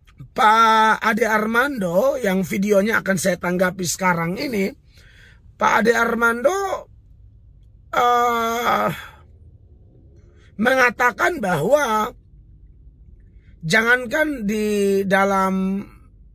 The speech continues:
Islam, di dalam Kristen atau mungkin agama lain juga, ada ayat-ayat yang bersifat kebencian.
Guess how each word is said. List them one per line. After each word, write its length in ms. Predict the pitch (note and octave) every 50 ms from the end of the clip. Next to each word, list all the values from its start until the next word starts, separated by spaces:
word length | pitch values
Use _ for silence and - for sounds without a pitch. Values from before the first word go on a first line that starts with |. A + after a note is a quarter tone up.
| - - - - - _ - - - - - - -
Islam, 480 | - C#4 G#3 - - G3 E3+ C#3+ D3+
di 160 | E3 F#3 F#3+ G#3
dalam 320 | G#3+ G#3+ G#3 G#3 G3 -
Kristen 320 | - D4+ C#4+ A3 - G#3
atau 240 | G3+ G3+ G3+ G3 -
mungkin 320 | A#3 C4 A#3+ F#3 A3+ G#3+ G#3+
agama 400 | G3+ F#3+ G3+ G3+ G3+ G3+ G3 G3+
lain 320 | G#3 G#3 G#3 G3 G3 G3
juga, 400 | F#3+ D4 D4 G#3+ G3+ F#3+ F3+ - - - - - - - - _ _ - _ _ _ _
ada 320 | _ A#3+ B3 C#4 C#4+ D4+ C#4+ - - B3+
ayat-ayat 720 | A#3+ A#3+ A#3 A3 - - - G#3+ G#3+ G#3+ A#3+ B3 A#3 -
yang 480 | - A3 G#3+ G#3 G#3+ A3 A3+ A#3 A#3 G#3+
bersifat 880 | F#3+ G3+ G3 G3+ - - F#3+ A3+ G#3+ G3 G#3+ A#3 A#3 A#3 G#3+ - - -
kebencian. 960 | - G#3 G3+ G3+ G3+ G3+ G#3 D#3 E3 A3 G#3 E3 C#3+ B2+ A2 G#2 G#2+ -